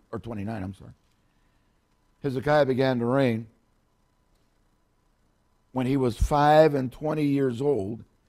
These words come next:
and he reigned nine and twenty years in Jerusalem, and his mother's name was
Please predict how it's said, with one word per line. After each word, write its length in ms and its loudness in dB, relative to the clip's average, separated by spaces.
and 100 0
he 100 0
reigned 720 -2
nine 580 -2
and 140 -6
twenty 280 -8
years 420 -4
in 100 -10
Jerusalem, 600 -12
and 80 -12
his 140 -4
mother's 360 4
name 300 0
was 220 -4